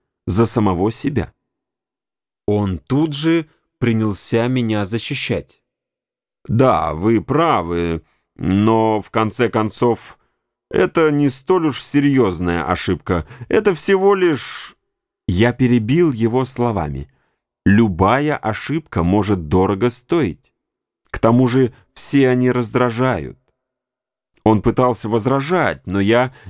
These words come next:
не позволял ему. Я был в ударе. Впервые в жизни я критиковал сам себя.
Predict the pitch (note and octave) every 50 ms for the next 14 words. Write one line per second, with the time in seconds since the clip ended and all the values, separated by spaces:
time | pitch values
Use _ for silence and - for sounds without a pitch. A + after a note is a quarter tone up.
0 | - - A#2 C3 B2+ C3 C#3 C3+ A#2 B2+ C3 C3 B2 C#3+ D3+ C3+ G#2 E2+ D#2 D#2
1 | D#2 D#2 D2 C2 C#2+ - _ _ _ _ _ _ _ _ - F2 G2+ G2 G2+ A#2+
2 | A#2+ A#2 G#2 A#2+ C3 C3+ D3 C#3 G2+ D2+ - - _ _ _ _ _ _ _ _
3 | _ _ - - - _ B2 C3 C#3+ C#3+ D3 F3 F3 D3+ B2+ G#2 E2+ E2 G2 C3
4 | F#3+ G#3 F3+ A2+ G#2+ G#2 F#2+ E2+ - - - - D#2+ - - F#2 F2+ G#2 D3 F3
5 | F3 C#3 - - - A#2 A2+ - A#2+ - - B2 B2+ D#3 F3 E3+ D3 A2+ - -
6 | - - D3+ D#3 C#3+ A#2 - - - B2+ A2+ F#2+ D2 -